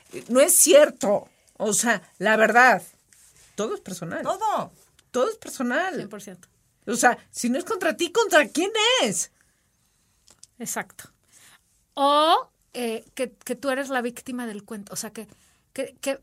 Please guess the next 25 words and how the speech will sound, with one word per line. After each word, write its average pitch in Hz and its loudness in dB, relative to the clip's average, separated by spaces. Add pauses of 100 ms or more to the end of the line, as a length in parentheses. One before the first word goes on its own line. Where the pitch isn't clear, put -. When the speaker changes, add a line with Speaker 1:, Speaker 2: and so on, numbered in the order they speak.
Speaker 3:
que - -8
las 170 0
Speaker 1:
Todo. - -6
Speaker 3:
circunstancias 320 0 (460)
fueron 320 -2
así 285 -4
y 262 -6
entonces 277 -6
tú 277 -10
tienes 285 -8
que 254 -6
asumir 226 -6
que 262 -8
así 226 -8
fue. - -12
Güey, 277 -8
no. 330 -8
O - -20
sea, 294 -6
es - -4
que 302 -6
no 285 -6
estoy 294 -6
de 262 -4
acuerdo. 254 -10